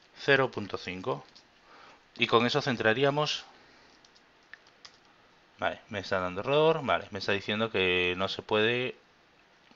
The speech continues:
para los argumentos. Vale. Eh, vamos a poner, perdón, F y F. Vamos a obligarle a que sea de tipo float.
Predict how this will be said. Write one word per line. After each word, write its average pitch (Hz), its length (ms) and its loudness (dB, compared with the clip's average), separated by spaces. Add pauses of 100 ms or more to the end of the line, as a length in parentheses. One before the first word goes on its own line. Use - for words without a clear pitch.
(440)
para 101 220 6
los 110 200 0
argumentos. 95 520 -4
Vale. 87 200 -10 (640)
Eh, 101 640 4 (420)
vamos 104 280 2
a 92 60 -8
poner, 101 560 -2 (640)
perdón, - 220 -14 (180)
F 123 460 -6 (480)
y 98 80 -8
F. - 180 -10 (2000)
Vamos 104 220 4
a 107 100 8
obligarle 110 640 6
a 131 40 4
que 104 100 -4
sea 113 180 6
de 110 120 6
tipo 110 280 0
float. - 360 -4